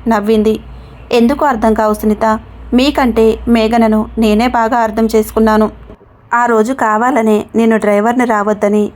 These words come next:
మీ మేఘనను తీసుకొని మా అమ్మాయి ఇంటికి వెళ్ళాను. అక్కడ మేఘనకు జ్ఞానోదయం అవుతుందని ఊహించాను. అలాగే మా అబ్బాయి, కోడలు వచ్చినప్పుడు మిమ్మల్ని లంచ్కి పిలవడం కూడా మేఘనకి కుటుంబ వ్యవస్థ విలువల పట్ల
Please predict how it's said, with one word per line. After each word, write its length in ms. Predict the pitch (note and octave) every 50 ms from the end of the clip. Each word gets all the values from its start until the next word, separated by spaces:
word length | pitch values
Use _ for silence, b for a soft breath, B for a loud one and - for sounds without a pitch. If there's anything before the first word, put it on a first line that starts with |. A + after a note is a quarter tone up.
| -
మీ 140 | A3 A3 A3+
మేఘనను 500 | A3 G#3+ G3+ G3+ G3+ A3+ A3+ B3 A#3+ A#3
తీసుకొని 560 | A3+ A3 G#3+ G#3 - - G#3+ G3+ G#3+ G#3+ G3+ B B B B B B B A#3+
మా 100 | A#3 A#3
అమ్మాయి 380 | A3+ G#3+ G3+ G#3+ A#3+ B3+ B3+
ఇంటికి 280 | A#3 A3 A3 A3+ A3 G#3+
వెళ్ళాను. 400 | G#3 G#3 G#3 G#3 G3+ G#3 G3+ G3+ - B B B B B B B -
అక్కడ 280 | A#3+ A#3+ A#3+ C#4 C4
మేఘనకు 640 | C4 A#3+ A3 A3 A3 A3+ A#3 A#3 A#3 - A#3 G#3 G#3+ - - G#3
జ్ఞానోదయం 600 | G#3 B3 A3 G#3 G3+ G#3 A3 G#3+ A3+ A3 G#3+ G#3
అవుతుందని 580 | G#3 G#3 G#3 A3 G#3 G3+ G#3 G3+ G#3+ G#3+ G#3 - - A3+
ఊహించాను. 680 | A3 G#3+ G#3 G#3 G#3+ G#3 G#3 - G#3 G3+ G#3 G#3 - - B B B B B B B B B _ -
అలాగే 520 | A#3 A#3 A#3+ C#4 C#4 C4 A3+ A3 A3 A3 - - -
మా 120 | A3+ A#3
అబ్బాయి, 560 | G#3+ G#3 G3+ F#3+ G3+ A3 G#3+ G#3 G#3 G#3+ G#3+ - - - -
కోడలు 340 | - B3 A#3 A#3 B3+ C4 B3
వచ్చినప్పుడు 600 | A3+ G#3 G#3 - - G#3+ G#3 G3+ - G#3 G#3+ G#3 - B B B B B B B B
మిమ్మల్ని 380 | A#3 C4 C#4 C4+ C4 C4 C4 B3+
లంచ్కి 360 | A#3 G#3+ G3 G3 - - B3+
పిలవడం 420 | A#3 A3+ G#3+ G#3+ A3 G#3+ A3 G#3+
కూడా 380 | G#3 - G#3 G3+ G#3+ G#3+ G#3+ - - - -
మేఘనకి 680 | A3+ A3 G#3+ G#3+ G#3 A3+ A3+ A#3+ A#3 - A3 G#3 G#3 - - - -
కుటుంబ 320 | B3 A#3 A3+ C#4 C4+ B3+
వ్యవస్థ 560 | A#3+ G#3+ G#3+ G#3+ G#3 G#3 G#3 - G#3+ G#3 G3+ - B B B B B B B
విలువల 340 | A#3 A#3 A#3 A#3+ C#4 C4+
పట్ల 460 | B3 B3 G#3+ G3+ G#3 - A3 G#3 G#3